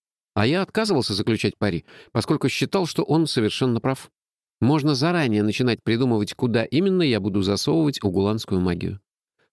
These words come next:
Не так уж много существует мест, где она поместится целиком. И все они явно расположены не на моём теле. Такая беда. Но Минорих, как главный добытчик полезной информации, получил почётное право присутствовать при нашей беседе.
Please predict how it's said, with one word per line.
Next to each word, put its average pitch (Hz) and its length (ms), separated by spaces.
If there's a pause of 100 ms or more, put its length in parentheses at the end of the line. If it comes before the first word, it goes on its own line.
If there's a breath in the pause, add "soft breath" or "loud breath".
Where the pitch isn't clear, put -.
Не 156 160
так 202 160
уж - 140
много 131 200
существует 120 540
мест, 214 240 (320 loud breath)
где 110 220
она 175 160
поместится 120 560
целиком. 104 500 (300)
И 120 80
все 226 240
они 220 180
явно 147 380
расположены 131 640
не 127 140
на 135 80
моём 151 280
теле. 110 340 (220)
Такая - 340
беда. 104 360 (720)
Но 110 120
Минорих, 107 500
как 131 200
главный 110 380
добытчик 113 480
полезной 107 360
информации, 107 640 (360 loud breath)
получил 165 440
почётное 143 560
право 180 260
присутствовать 104 720
при 98 100
нашей 110 300
беседе. 85 440